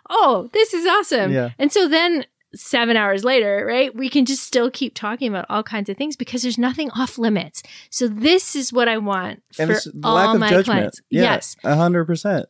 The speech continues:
Speaker 1: This is the first stage for me when I talk about authenticity and
Speaker 2: Mm-hmm.
Speaker 1: finding your sexual authenticity.
Speaker 2: Yeah.
Speaker 1: That involves, one, self-love.
Speaker 2: Yeah.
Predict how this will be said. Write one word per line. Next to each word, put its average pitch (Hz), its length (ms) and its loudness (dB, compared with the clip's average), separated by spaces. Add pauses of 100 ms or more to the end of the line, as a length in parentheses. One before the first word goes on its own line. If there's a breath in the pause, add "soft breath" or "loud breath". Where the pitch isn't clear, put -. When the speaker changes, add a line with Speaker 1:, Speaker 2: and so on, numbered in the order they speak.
Speaker 1:
This 262 580 0
is 196 400 0
the 196 180 -4
first 185 520 -4
stage 165 500 -4
for 180 180 -8
me 165 520 -6 (180)
when 180 300 -2
I 202 160 -2
talk 190 400 -4
about 160 460 -4 (480)
authenticity 202 920 -4
and 196 100 0
Speaker 2:
Mm-hmm. 202 60 -4
Speaker 1:
finding 196 240 -2
your 180 80 -2
sexual 202 440 -6
authenticity. 190 1000 -6
Speaker 2:
Yeah. 110 140 -10 (440 loud breath)
Speaker 1:
That 220 180 -2
involves, 190 720 -4 (140)
one, 202 500 -6 (1000)
self-love. 208 640 -2 (240)
Speaker 2:
Yeah. - 200 -12